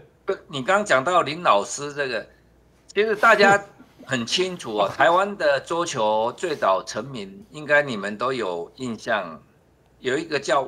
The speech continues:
Speaker 1: 吴文嘉。
Speaker 2: 哦，
Speaker 1: 啊，
Speaker 2: 吴文嘉，是。
Speaker 1: 小霸王嘛。
Speaker 2: 对。
Speaker 1: 那小霸王他慢我一两年，他国中，他国小从，到国中转过来我们明德国中的时候。
Speaker 2: 是桌球你教的哦，
Speaker 1: 啊。
Speaker 2: 不会吧？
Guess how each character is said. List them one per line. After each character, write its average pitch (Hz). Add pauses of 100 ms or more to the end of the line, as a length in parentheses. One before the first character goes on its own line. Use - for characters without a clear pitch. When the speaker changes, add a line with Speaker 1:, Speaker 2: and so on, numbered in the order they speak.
(140)
Speaker 1:
吴 139
文 131
嘉。 120 (200)
Speaker 2:
哦， 160
Speaker 1:
啊， -
Speaker 2:
吴 -
文 -
嘉， 147 (120)
是。 151
Speaker 1:
小 120
霸 175
王 98
嘛。 92
Speaker 2:
对。 143 (680)
Speaker 1:
那 -
小 160
霸 233
王 143
他 180
慢 190
我 92
一 185
两 101
年， 82
他 160 (260)
国 139
中， 165
他 175
国 170
小 127
从， 120 (520)
到 160
国 147
中 165
转 101
过 143
来 113
我 107
们 101
明 113
德 101
国 101
中 110
的 104
时 -
候。 92
Speaker 2:
是 - (140)
桌 285
球 247
你 214
教 214
的 214
哦， 160
Speaker 1:
啊。 135
Speaker 2:
不 180
会 214
吧？ 165